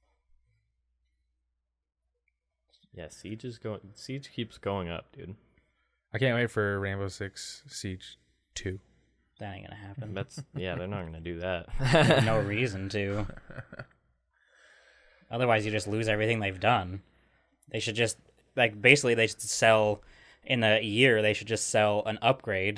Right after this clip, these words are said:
Speaker 3: that just upgrades the l-, graphics and the looks, and then, then you keep all the same loadout or players.
Speaker 1: They've already,
Speaker 3: You
Speaker 1: like,
Speaker 3: just
Speaker 1: done
Speaker 3: keep doing
Speaker 1: that.
Speaker 3: that.
Speaker 1: They released the four K
Speaker 3: Yeah.
Speaker 1: texture pack.
Speaker 3: Yeah, I, I, I don't think they never need
Speaker 1: Yeah.
Speaker 3: to make a new one.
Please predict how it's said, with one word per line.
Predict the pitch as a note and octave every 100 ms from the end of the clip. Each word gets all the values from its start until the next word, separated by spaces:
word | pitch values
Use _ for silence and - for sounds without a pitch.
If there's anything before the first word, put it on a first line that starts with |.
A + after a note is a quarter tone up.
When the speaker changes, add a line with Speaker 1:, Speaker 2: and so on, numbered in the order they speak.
| G2+
Speaker 3:
that | G2+ -
just | -
upgrades | - G#2 A2 G2+ G2
the | - F#2+
l-, | F#2+ G#2
graphics | A2 A#2 A2+ F#2+ - - - -
and | G#2+
the | F#2+
looks, | A2 G#2+ - - - -
and | G2+ F#2+
then, | F#2+ F#2 F#2 - _ _ _
then | A2 A2
you | A2+
keep | - A2 -
all | G#2 G#2+
the | A2
same | - G#2+ G#2 G2+
loadout | G2+ G2+ A2 G#2+ G#2+
or | G2+
players. | - A2+ G#2 G#2 G#2 G2+ - - _ - -
Speaker 1:
They've | G#2 B2+
already, | D3 D3
Speaker 3:
You |
Speaker 1:
like, | B2+ G#2
Speaker 3:
just | -
Speaker 1:
done | F2+
Speaker 3:
keep | G2
doing | A#2+ F2+
Speaker 1:
that. |
Speaker 3:
that. | D#2
Speaker 1:
They | D#2+
released | E2+ E2+ - -
the |
four | - F#2 E2+
K | - F2 E2+ G2+
Speaker 3:
Yeah. | D3+ B2+ F#2+
Speaker 1:
texture | G#2 G#2+
pack. | G2 G2+ _ _ _ _ _ _
Speaker 3:
Yeah, | C3+ G#2
I, | G2 G#2 G#2
I, | G2+ -
I | A2+
don't | A#2
think | A2 - - -
they | G#2+
never | G2 G#2+
need | F#2
Speaker 1:
Yeah. | F#2+
Speaker 3:
to | F#2
make | G2 F2+
a |
new | F#2+ F#2
one. | F#2 F#2+